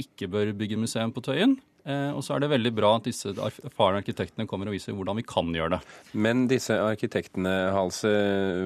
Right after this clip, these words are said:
Speaker 2: bak dette forslaget, altså Didrik Voslef Eide, Fredrik Torp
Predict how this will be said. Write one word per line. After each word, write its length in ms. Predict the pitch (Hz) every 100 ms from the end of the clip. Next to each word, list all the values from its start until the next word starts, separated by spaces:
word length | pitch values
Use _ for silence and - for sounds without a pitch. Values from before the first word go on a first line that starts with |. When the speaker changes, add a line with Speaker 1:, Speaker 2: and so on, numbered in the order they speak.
| 87 80
Speaker 2:
bak 320 | 95 92 -
dette 160 | 92
forslaget, 400 | 90 92 - 78
altså 240 | 87 78 90
Didrik 400 | 87 82 85 82
Voslef 320 | 82 - 90
Eide, 240 | 87 76
Fredrik 640 | - 80 71 80 85 - -
Torp 480 | - 92 92 -